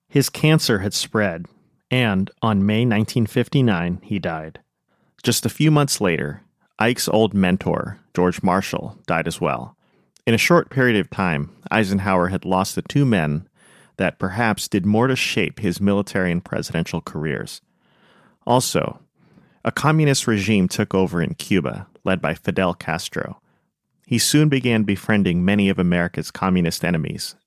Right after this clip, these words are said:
and imposing a dictatorship on the island. Some of Eisenhower's critics felt that he had allowed the communists to get a foothold on the island, a dangerous situation considering Cuba was so close to American shores.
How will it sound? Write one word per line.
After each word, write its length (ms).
and 240
imposing 540
a 60
dictatorship 840
on 120
the 100
island. 420
Some 220
of 100
Eisenhower's 600
critics 460
felt 300
that 140
he 140
had 140
allowed 500
the 80
communists 580
to 80
get 160
a 40
foothold 600
on 200
the 120
island, 400
a 60
dangerous 500
situation 800
considering 720
Cuba 380
was 140
so 200
close 300
to 120
American 400
shores. 520